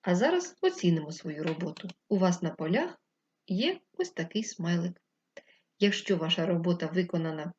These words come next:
бездоганно, без помилок, напишіть, намалюйте смайлика, який посміхається. Якщо у вас є одна чи дві помилки і незначні недоліки,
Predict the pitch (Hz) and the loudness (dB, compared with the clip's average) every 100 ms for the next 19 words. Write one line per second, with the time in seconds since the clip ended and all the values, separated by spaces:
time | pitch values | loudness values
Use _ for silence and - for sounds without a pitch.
0 | _ - 180 170 160 151 175 220 247 185 | _ -2 0 0 -2 -2 0 2 2 0
1 | - _ _ _ _ _ - _ _ _ | -6 _ _ _ _ _ -20 _ _ _
2 | _ _ _ - 220 - 165 160 151 220 | _ _ _ 0 0 0 -2 -2 0 -2
3 | 254 - _ - 285 240 240 - 208 226 | -2 -10 _ -4 -2 0 -2 -2 0 4
4 | 233 185 170 170 233 320 247 175 156 165 | 4 2 0 -4 0 2 2 0 -4 -4
5 | 302 302 175 202 175 - 175 175 - 196 | -8 -6 -6 -6 -8 -6 -4 -6 -8 -20
6 | - _ - _ _ - - _ _ _ | -20 _ -20 _ _ -20 -20 _ _ _
7 | _ _ _ _ _ _ 185 180 - 190 | _ _ _ _ _ _ 0 0 0 0
8 | 165 175 175 170 170 170 196 175 - 180 | 2 0 0 2 2 2 0 -2 -4 -6
9 | 175 254 - 294 208 170 - 190 - _ | -2 -2 -2 0 2 0 -2 -12 -14 _
10 | _ - 180 180 180 202 - 175 156 156 | _ 0 4 4 4 2 2 0 0 -2
11 | 170 254 - - 175 | 0 0 0 -6 -10